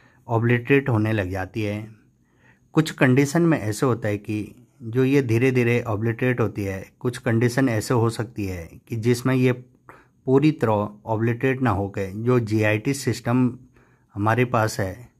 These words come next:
तो जीआईटी सिस्टम वाला पार्ट जो रहेगा,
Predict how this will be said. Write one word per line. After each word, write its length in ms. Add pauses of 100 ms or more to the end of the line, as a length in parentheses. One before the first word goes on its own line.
(140)
तो 80
जीआईटी 480
सिस्टम 460
वाला 200
पार्ट 380
जो 380
रहेगा, 520